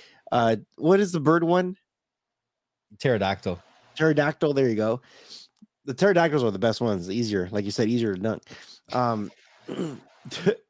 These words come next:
Speaker 1: but yeah, dude, like, I typically have, like,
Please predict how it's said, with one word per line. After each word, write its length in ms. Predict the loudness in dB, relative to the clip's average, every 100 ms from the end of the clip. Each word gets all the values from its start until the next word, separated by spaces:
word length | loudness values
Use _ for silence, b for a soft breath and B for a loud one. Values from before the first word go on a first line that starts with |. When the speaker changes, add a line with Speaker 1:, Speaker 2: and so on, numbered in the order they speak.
| -20
Speaker 1:
but 440 | -2 0 0 -4 _ _ _ _ _ _ _ _ _ _ _ -10
yeah, 200 | -6 -4
dude, 300 | -2 -2 -6 -10
like, 420 | -2 0 0 -4 -20 _ _ _ _ _ _ _ _ _ _ -10
I 60 | -8
typically 560 | -2 -2 -2 -4 -2
have, 360 | 0 2 2 2
like, 400 | 0 0 -4